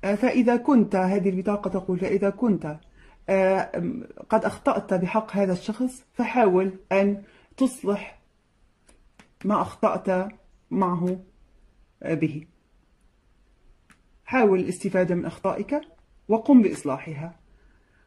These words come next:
وإذا كان هناك أسرار بداخلك، حاول أن تخفيها، حاول أن تكون غامض مثل هذا الكرت، حاول أن تكون غامض ولا تبوح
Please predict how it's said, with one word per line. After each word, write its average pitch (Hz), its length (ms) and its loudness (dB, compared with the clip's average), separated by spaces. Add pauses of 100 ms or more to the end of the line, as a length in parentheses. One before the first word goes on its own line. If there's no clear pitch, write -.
(140)
وإذا 247 800 2
كان 247 300 4
هناك 202 720 0 (1120)
أسرار 214 500 4 (580)
بداخلك، 220 640 2 (1080)
حاول 254 380 4
أن 175 120 0
تخفيها، 160 480 -8
حاول 208 340 0
أن 190 120 -6
تكون 185 360 -4
غامض 165 480 0
مثل 165 200 -6
هذا 170 280 -4
الكرت، 165 720 -6 (380)
حاول 240 220 4
أن 180 180 -2
تكون 180 340 0
غامض 208 360 2 (360)
ولا 233 280 2
تبوح 214 340 0